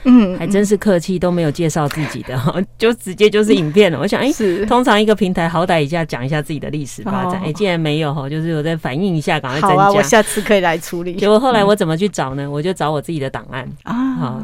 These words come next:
Speaker 2: 然后找到的第一个档案是六月，那时候我们就做了一个演讲，副座还是科长的时候跟我说：“哎，那我们要从哪里开始？”所以我那时候就做了一个演讲，跟老师们讲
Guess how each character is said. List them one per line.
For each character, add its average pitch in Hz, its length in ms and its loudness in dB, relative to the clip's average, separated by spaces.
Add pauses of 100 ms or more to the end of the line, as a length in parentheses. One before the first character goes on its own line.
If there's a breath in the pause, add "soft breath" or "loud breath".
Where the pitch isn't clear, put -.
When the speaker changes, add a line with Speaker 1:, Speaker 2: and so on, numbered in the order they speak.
Speaker 2:
然 156 100 -6
后 170 80 -2
找 156 140 -2
到 208 120 2
的 226 80 2
第 208 140 0
一 - 20 2
个 196 80 2
档 143 120 -2
案 156 100 -2
是 170 80 -6
六 160 220 -2
月， 156 260 -6 (100)
那 196 140 -2
时 196 80 -4
候 175 60 0
我 - 20 0
们 160 80 -4
就 185 80 -2
做 180 180 -2
了 156 80 -2
一 151 60 -2
个 156 100 -2
演 143 280 -4
讲， 151 180 -8 (140)
副 190 100 -4
座 175 140 -2
还 151 100 -2
是 165 80 -4
科 170 160 0
长 147 140 -6
的 139 60 -6
时 170 100 -8
候 156 60 -6
跟 160 100 -6
我 135 100 -4
说 143 260 -10
：“哎， 156 200 -6
那 214 80 2
我 175 60 2
们 151 80 0
要 160 80 0
从 139 160 -4
哪 127 140 -8
里 143 80 -6
开 135 260 -8
始？” - 180 -14 (120)
所 143 140 -8
以 - 20 -4
我 147 60 -4
那 180 120 0
时 208 80 0
候 202 60 4
就 208 100 6
做 202 200 0
了 165 80 0
一 160 80 -4
个 156 120 -4
演 147 200 -4
讲， 143 180 -6
跟 151 100 -6
老 151 140 -2
师 151 140 -8
们 147 180 -4
讲 127 220 -12